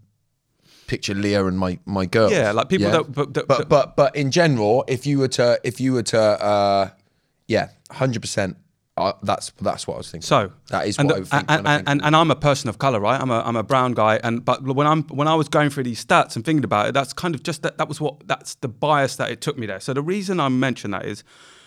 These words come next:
Speaker 2: imagine what all of those stats are like when you layer on intersectionality, right?
Speaker 1: Mm.
Speaker 2: If you're a woman of colour, if you are L G B T Q I A plus,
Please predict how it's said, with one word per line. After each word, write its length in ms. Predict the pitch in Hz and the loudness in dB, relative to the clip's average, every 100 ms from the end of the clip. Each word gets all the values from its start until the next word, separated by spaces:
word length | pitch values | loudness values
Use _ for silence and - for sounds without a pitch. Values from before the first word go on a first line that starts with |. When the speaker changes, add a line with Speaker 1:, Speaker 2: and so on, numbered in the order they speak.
| _ _ | _ _
Speaker 2:
imagine 540 | - 156 196 196 190 | -2 0 0 -2 -4
what 180 | 156 151 - | -2 -4 -6
all 300 | - 175 180 | -4 0 0
of 120 | 175 | 0
those 280 | 151 139 135 | -2 -4 -4
stats 640 | - 117 - - - - - _ - | -4 -4 -4 -10 -12 -14 -20 _ -8
are 80 | 117 | -2
like 240 | 113 107 | -2 -2
when 120 | 113 | -4
you 120 | 113 113 | -6 -4
layer 440 | 120 139 143 117 | 0 0 0 0
on 160 | 107 104 | -2 -4
intersectionality, 1120 | 110 101 - - - 104 92 90 - - - _ _ _ _ _ | -6 -8 -8 -10 -10 -10 -10 -10 -14 -20 -20 _ _ _ _ _
right? 300 | - 110 117 117 | -6 -4 -4 -6
Speaker 1:
Mm. 440 | - 101 101 92 - _ _ _ - | -6 -4 -4 -6 -10 _ _ _ -12
Speaker 2:
If 140 | 113 | -6
you're 100 | 127 | -2
a 80 | 120 | 0
woman 240 | 123 117 | 2 0
of 100 | 110 | -4
colour, 380 | 110 - 98 90 - _ _ _ | -8 -8 -6 -8 -14 _ _ _
if 200 | - - | -14 -8
you 160 | 123 113 | -6 -2
are 200 | 110 - | -2 -2
L 240 | 131 131 | -2 -2
G 300 | 120 123 113 | -2 -4 -4
B 200 | 110 120 | -4 -6
T 260 | 110 - 110 | -6 -8 -8
Q 320 | 110 - 107 | -8 -8 -6
I 160 | 104 104 | -4 -4
A 180 | 98 98 | -4 -6
plus, 420 | 98 - - | -12 -16 -18